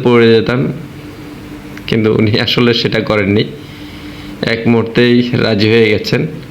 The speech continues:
আমরা তো আসলে সবসময় নিজের শরীরটাকে মনে করি যে সবচেয়ে আমারটাই আমার।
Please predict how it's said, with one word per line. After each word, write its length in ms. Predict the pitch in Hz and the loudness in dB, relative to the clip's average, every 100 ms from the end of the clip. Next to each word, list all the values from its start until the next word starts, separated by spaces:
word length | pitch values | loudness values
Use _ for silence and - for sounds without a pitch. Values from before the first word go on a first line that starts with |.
| - - - - - - - - - - - | -16 -16 -16 -16 -16 -16 -16 -16 -14 -8 0
আমরা 220 | 120 123 | 2 2
তো 120 | 127 | 2
আসলে 260 | 120 127 120 | 2 2 2
সবসময় 360 | 117 110 127 | 0 0 2
নিজের 280 | 123 120 113 | 4 4 2
শরীরটাকে 640 | - 117 117 117 123 117 117 | 2 4 4 4 2 2 4
মনে 220 | 117 110 | 4 4
করি 200 | 117 113 | 4 4
যে 100 | 110 | 2
সবচেয়ে 680 | - - - 110 - 453 466 - - - - - | -2 -4 -2 2 4 2 0 -10 -14 -14 -6 -4
আমারটাই 580 | 113 123 123 123 127 117 | 0 2 0 0 0 0
আমার। 280 | 101 101 | 0 0